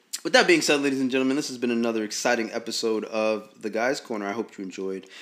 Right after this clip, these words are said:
Hope you learned. I hope men learn not to give women,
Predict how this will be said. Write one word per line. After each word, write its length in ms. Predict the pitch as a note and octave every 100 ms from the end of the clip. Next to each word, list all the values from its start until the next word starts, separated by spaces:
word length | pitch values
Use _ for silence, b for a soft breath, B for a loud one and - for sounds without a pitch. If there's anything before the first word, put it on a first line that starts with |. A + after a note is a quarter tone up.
| B
Hope 240 | - C3 A#2+
you 80 | G#2
learned. 400 | A2 G#2+ G#2+ G#2+
I 20 |
hope 160 | B2
men 480 | A#2 A2 A2+ A#2 A2+
learn 260 | G#2+ G#2+ G#2+
not 320 | A2 B2 -
to 120 | -
give 560 | A#2 - A2 A2+ A2 -
women, 400 | G#2+ G#2+ G#2